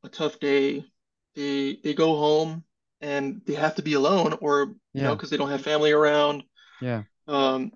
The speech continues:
Speaker 1: and that can be tough. You know, you just, you're just sitting there stewing in what,
Speaker 2: Mm.
Speaker 1: what you could have done better,
Speaker 2: Mm. Mm.
Speaker 1: you know?
Speaker 2: Mm.
Speaker 1: Um, but for me, I feel like I can come home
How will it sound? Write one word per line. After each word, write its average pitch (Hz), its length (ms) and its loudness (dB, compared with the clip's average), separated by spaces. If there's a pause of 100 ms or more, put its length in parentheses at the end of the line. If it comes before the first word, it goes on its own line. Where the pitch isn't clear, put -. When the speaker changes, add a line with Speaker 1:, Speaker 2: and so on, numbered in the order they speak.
(120)
Speaker 1:
and 139 160 -4
that 143 140 2
can 170 100 -6
be 143 80 -10
tough. 165 300 0
You 143 80 -10
know, 139 80 -6
you 139 120 -8
just, 139 300 -12 (160)
you're 151 140 -12
just 143 140 -10
sitting 151 220 -4
there 143 140 0
stewing 143 460 -6
in 135 200 -6 (340)
what, 143 160 -4
Speaker 2:
Mm. 113 220 -2
Speaker 1:
what 143 120 -2
you 143 80 -6
could 151 140 -2
have 143 100 4
done 139 320 2 (440)
better, 143 340 2
Speaker 2:
Mm. 113 220 -4 (240)
Mm. 139 240 2
Speaker 1:
you 135 60 -6
know? 147 240 -2 (500)
Speaker 2:
Mm. 143 260 0
Speaker 1:
Um, 135 420 2 (180)
but 190 120 -10
for 156 120 -8
me, 185 280 4
I 147 80 2
feel 147 240 -2
like 139 280 0 (880)
I 156 60 -12
can 175 120 -6
come 165 180 -6
home 151 420 -4